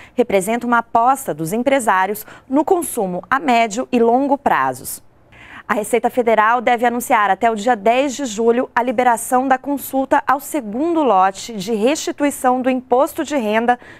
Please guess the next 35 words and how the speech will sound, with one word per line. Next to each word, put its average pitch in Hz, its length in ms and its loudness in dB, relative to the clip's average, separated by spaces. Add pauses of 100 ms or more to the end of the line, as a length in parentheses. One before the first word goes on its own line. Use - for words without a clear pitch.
Pessoa 254 380 2
Física 262 560 -2
dois 233 240 2
mil 233 160 0
e - 20 -4
dezessete. 202 640 -2 (300)
O - 80 2
lote 254 340 4
deve 254 200 0
contemplar 254 560 0
também 254 500 0 (240)
restituições 220 680 0
de 240 120 2
exercícios 208 680 -2
de 185 140 -6
dois 247 260 0
mil 277 160 -2
e 285 80 0
oito 254 400 2
a 233 80 2
dois 240 240 -2
mil 277 180 0
e 294 60 0
dezesseis. 240 680 -2 (300)
O - 80 0
dinheiro 311 320 2
do 262 60 -10
segundo 294 400 0
lote 214 340 2
estará 208 300 0
disponível 233 680 0
no 190 120 -4
próximo 240 400 -2
dia 254 280 0
dezessete. 220 880 -2